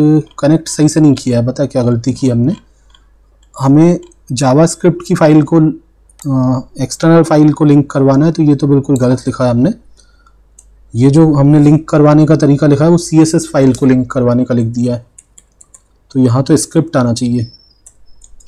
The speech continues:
अच्छा हुआ ये मुझे ध्यान आ गया, otherwise हम ढूंढते रह जाते। Script एसआरसी equal to, ये आपने location बता दी। ओके, तो external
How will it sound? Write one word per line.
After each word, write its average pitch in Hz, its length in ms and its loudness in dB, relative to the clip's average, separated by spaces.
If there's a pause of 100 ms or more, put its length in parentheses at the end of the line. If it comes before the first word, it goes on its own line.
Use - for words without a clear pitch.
(600)
अच्छा 135 220 -6
हुआ 147 160 4
ये 147 160 2
मुझे 143 200 2
ध्यान 120 320 -2
आ 135 100 0
गया, 139 180 0
otherwise 131 400 2
हम 135 160 2
ढूंढते 120 320 0
रह 131 120 2
जाते। 123 340 -2 (500)
Script 165 400 -2
एसआरसी 143 460 0
equal 135 300 0
to, 151 140 -2 (2250)
ये 135 100 0
आपने 139 420 -2 (280)
location 131 420 -2
बता 117 240 -2
दी। 113 200 -4 (340)
ओके, 110 180 -12 (2750)
तो 143 80 -4
external 180 640 2